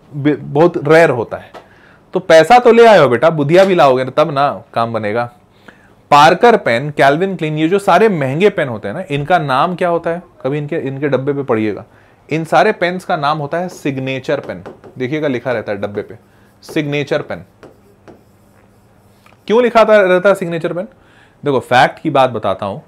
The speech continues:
कभी एक ऑफिस का चपरासी या मुनीम पाँच सौ रुपए का कलम लेगा? नहीं ना। जो बच्चा आठवीं, दसवीं में पढ़ता है, उसको माता पिता generally पाँच सौ रुपए का पेन दिलाते हैं कि, "हाँ बेटा, जाओ, पाँच सौ के पेन से लिखना, मैथमेटिक्स सॉल्व करना"? नहीं।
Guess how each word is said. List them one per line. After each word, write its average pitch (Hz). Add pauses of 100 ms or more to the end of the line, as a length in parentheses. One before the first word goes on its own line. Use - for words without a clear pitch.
(560)
कभी 185
एक 196 (180)
ऑफिस 135
का 208
चपरासी 139
या 180
मुनीम 131 (240)
पाँच 156
सौ 220
रुपए 202
का 202
कलम 190
लेगा? 147 (580)
नहीं 170
ना। 123 (640)
जो 143
बच्चा 147
आठवीं, 156
दसवीं 190
में 190
पढ़ता 175
है, 147
उसको 151
माता 160
पिता 190
generally 165
पाँच 175
सौ 196
रुपए 185
का 180
पेन 180
दिलाते 170
हैं 170
कि, 156
"हाँ 160
बेटा, 156
जाओ, 160 (340)
पाँच 196
सौ 196
के 185
पेन 180
से 175
लिखना, 165
मैथमेटिक्स 151
सॉल्व 147
करना"? 165 (180)
नहीं। 98